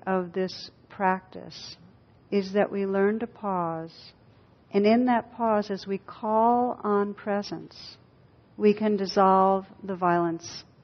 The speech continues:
that we're caught in. We can dissolve that identification with the weather system.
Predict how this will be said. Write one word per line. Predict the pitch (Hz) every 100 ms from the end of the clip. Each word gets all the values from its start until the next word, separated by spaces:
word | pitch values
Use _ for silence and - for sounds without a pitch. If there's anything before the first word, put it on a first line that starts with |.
| _ _ _ _ _ -
that | -
we're |
caught | 170 180 160
in. | 156 151 151 _ _ _ _ _ _ _ _ _ _ _ _ _ _
We | 190 202
can | 208 202
dissolve | 185 180 190 185 190 190 190 190 - - -
that | 190 185
identification | 180 180 185 180 175 180 - 190 185 185 175
with | 170
the | 175
weather | 170 165 170
system. | 165 - - - 160 151